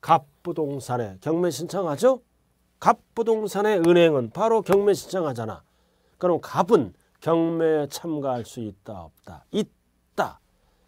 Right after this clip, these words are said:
왜? 주채무자가 아니므로. 주채무자는 이해야. 졸지에 내 부동산이 날아가게 생겼잖아. 그럼 자기가 경매에 참가해서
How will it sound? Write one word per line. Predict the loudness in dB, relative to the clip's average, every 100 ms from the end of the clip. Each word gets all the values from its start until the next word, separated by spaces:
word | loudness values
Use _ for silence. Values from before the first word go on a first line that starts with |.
| _ -4
왜? | -2 -2 -4 _
주채무자가 | -12 -10 -10 -12 -4 -2 -2 -6 -6 -2 -2
아니므로. | -2 -4 -8 -12 _ _ _ _
주채무자는 | -8 -8 -6 0 2 2 2 2 2
이해야. | 2 0 0 -4 -4 -4 -10 _ _ _ _ _ _ _ _ _ _ _ _
졸지에 | 2 2 2 4 4
내 | 6 4
부동산이 | 6 2 2 0 0
날아가게 | 0 -2 -2 -6 -6
생겼잖아. | -10 -12 -14 -16 -18 -20 _ _ _
그럼 | -14 -12
자기가 | -14 -10 -8 -6 -4 -6 -8 _ _ _ _ _ _ _
경매에 | -4 0 2 2 2 0 0 -2 -4
참가해서 | -14 -12 -10 -10 -12 -10 -2 -2